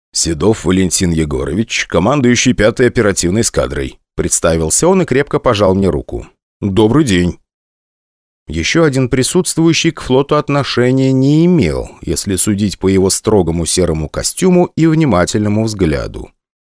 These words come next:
Я сразу заметил, как этот человек срисовал все мои недостатки в одежде и отметил для себя каждое движение.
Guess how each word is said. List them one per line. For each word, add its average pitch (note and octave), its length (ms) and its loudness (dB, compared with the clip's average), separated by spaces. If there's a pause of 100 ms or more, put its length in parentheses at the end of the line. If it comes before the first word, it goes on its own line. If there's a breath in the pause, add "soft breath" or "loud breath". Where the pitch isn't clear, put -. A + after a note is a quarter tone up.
Я G#3+ 220 0
сразу G3 400 2
заметил, D3+ 560 2
как C#3+ 220 -2
этот D3 180 -2
человек C#3+ 460 2
срисовал D#3 580 2
все - 220 -2
мои F2+ 160 2
недостатки F2+ 580 0
в F2+ 60 4
одежде A3 500 2
и G#3+ 220 0
отметил F#3+ 640 2
для F#3 180 2
себя C3+ 420 2
каждое G2 440 2
движение. E2+ 640 0